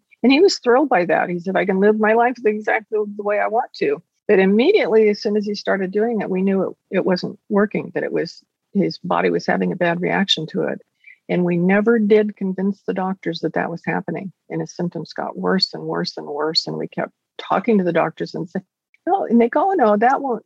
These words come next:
that won't do that. It must be something else." Or n-, not listening was, was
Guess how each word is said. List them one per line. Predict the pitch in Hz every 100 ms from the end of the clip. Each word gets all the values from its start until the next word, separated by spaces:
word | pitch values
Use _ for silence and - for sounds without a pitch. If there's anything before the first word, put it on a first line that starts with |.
| 233
that | 247 339
won't | 226 185
do | 180 160
that. | 160
It | 196
must | 214 208
be | 202
something | 196 185 175 160
else." | - 170 -
Or | 165 170 - - _ _ 440
n-, | 247 -
not | 202 208 214 220
listening | 196 190 160 - 175
was, | 165 190 -
was | 175 165 -